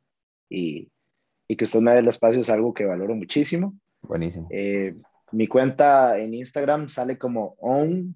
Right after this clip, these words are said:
Speaker 1: your punto body. Eh, así me pueden encontrar y cualquier pregunta que quieran aclarar, eh,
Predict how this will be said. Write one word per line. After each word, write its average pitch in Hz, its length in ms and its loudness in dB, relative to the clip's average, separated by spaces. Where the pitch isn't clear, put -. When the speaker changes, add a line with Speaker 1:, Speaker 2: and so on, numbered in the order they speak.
Speaker 1:
your 135 420 4
punto 175 580 2
body. 131 500 2
Eh, 101 540 -4
así 110 200 0
me 117 100 2
pueden 123 300 4
encontrar 123 480 2
y 110 280 0
cualquier 104 380 -8
pregunta 123 380 2
que 107 120 -4
quieran 113 280 -2
aclarar, 110 500 -2
eh, - 160 -14